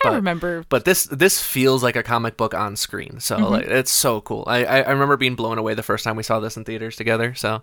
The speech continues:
Speaker 1: Which is great, 'cause we have, uh, like, little word pop, uh, bubbles pop up. We have, um, almost staggered, uh, coloring effects. So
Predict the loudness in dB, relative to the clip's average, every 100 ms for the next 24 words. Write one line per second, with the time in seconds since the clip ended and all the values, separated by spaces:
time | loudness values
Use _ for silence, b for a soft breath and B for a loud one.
0 | B -4 -2 -2 -4 -6 -6 -8 -8 -4
1 | -4 0 2 0 -2 -2 2 2 0 -6
2 | -4 -4 -4 -2 0 0 -2 0 0 _
3 | _ -4 0 2 2 2 -2 -2 -4 0
4 | -2 -2 -6 -6 -4 -4 0 -2 -2 -2
5 | 0 0 -2 -8 -16 B B B 2 2
6 | 2 2 -2 -6 _ -6 0 2 2 2
7 | 2 2 0 -2 -2 -6 B 0 2 2
8 | 0 -2 -2 -2 -2 -2 -4 -8 -4 -4
9 | -4 -4 -2 0 2 2 4 2